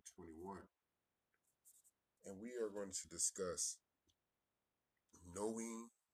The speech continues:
yourself, which is the foundations of knowing your rights.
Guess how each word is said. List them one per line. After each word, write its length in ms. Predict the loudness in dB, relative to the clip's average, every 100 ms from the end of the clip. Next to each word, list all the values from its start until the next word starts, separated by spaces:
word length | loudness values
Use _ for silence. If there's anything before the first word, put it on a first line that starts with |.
| _
yourself, 760 | -12 -6 0 2 4 2 0 -4 -16 -18 _ _ -14
which 160 | -12
is 380 | -10 -8 -6 -8 -10 _ _ _ _ _ _ _
the 80 | -2
foundations 960 | 2 2 4 2 2 0 -2 -4 -6 -2
of 300 | 0 0 -2 -16 _ _ _ _ _ _ -2
knowing 280 | 0 0
your 160 | 2 2
rights. 520 | 2 2 2 2 0